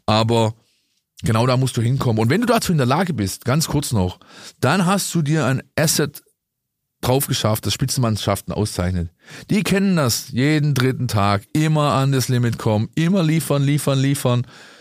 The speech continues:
Und da bist du noch nicht als Club, aber auch als Mannschaft nicht und auch der Trainer nicht. Und jetzt haben sie das schön eindrücklich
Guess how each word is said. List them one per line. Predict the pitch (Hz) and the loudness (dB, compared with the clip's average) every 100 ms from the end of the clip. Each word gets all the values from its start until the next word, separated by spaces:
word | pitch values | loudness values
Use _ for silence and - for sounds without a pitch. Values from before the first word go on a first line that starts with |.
| - - _ - | -20 -20 _ -4
Und | 113 | -2
da | - | 2
bist | 196 - | 0 0
du | 202 | 2
noch | 190 - | 0 2
nicht | 139 123 - 98 | 0 0 -2 -2
als | 110 - - | -2 -2 -2
Club, | 156 233 - - | 0 0 -4 -8
aber | - 151 151 | -2 0 2
auch | 156 | 2
als | 147 | 0
Mannschaft | 147 175 202 185 - | 0 0 0 -2 0
nicht | 101 101 | -2 0
und | |
auch | 101 | 0
der | 120 127 | 0 0
Trainer | - 151 202 196 | 2 2 2 2
nicht. | 127 90 - | 2 -2 -2
Und | 107 | -2
jetzt | 123 | 0
haben | 143 160 | 0 0
sie | 160 | 2
das | 156 156 - - - - | 2 0 -4 -16 -20 -18
schön | - - 156 196 190 | -6 0 2 2 0
eindrücklich | - 143 185 160 156 139 143 - | 0 0 2 2 0 2 0 -2